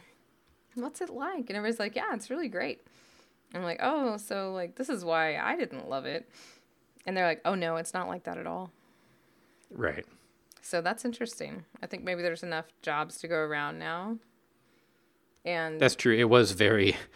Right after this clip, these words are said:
Speaker 1: Yeah.
Speaker 2: it, it was described to me on my visit as two inverse cones. There are a lot of people with bachelors, not many people with P H Ds, and the job market for meteorology at that time was the exact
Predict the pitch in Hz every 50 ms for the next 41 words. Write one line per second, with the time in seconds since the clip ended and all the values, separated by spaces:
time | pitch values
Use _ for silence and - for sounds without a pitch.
0 | - - - - 196 190 170 143 160 - - 156 147 127 113 113 - - - 143
1 | 139 143 113 131 123 120 117 110 107 104 98 87 92 104 98 - 98 90 - 98
2 | 101 90 87 80 - - - - 139 131 120 113 104 101 98 95 - - - -
3 | 104 87 80 76 73 - - - - - - - - 110 107 90 78 73 80 98
4 | 123 135 - - 139 127 - 123 117 117 120 120 113 107 101 - - 117 113 117
5 | 113 - - 117 113 113 113 110 110 107 - - - - - - - - - 110
6 | 110 113 127 131 117 - 117 107 - 107 98 - - 123 113 107 98 92 - -
7 | 101 98 98 90 - 110 101 95 87 82 - - 113 117 110 110 104 98 - 95
8 | - - 104 104 101 92 92 95 95 95 92 92 90 90 85 - 123 143 - -
9 | 113 107 107 104 101 92 - 101 90 82 85 87 87 85 -